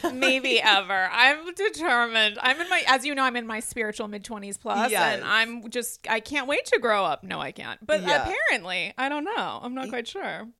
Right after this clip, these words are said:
Speaker 2: It's just, like, there's an energy, you know?
Speaker 1: Mm.
Speaker 2: Like, there's something where it's like,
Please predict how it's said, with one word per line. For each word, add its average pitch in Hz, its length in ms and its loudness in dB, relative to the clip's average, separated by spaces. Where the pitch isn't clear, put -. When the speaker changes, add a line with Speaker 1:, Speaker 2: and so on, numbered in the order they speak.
Speaker 2:
It's 240 220 -6
just, - 260 -14
like, 233 360 -8
there's 220 280 -6
an 208 140 -6
energy, 147 960 -6
you 196 120 -2
know? 196 180 0
Speaker 1:
Mm. 214 40 -4
Speaker 2:
Like, 185 220 -4
there's 185 240 -6
something 214 600 -10
where 160 280 -6
it's 143 220 -10
like, 139 460 -8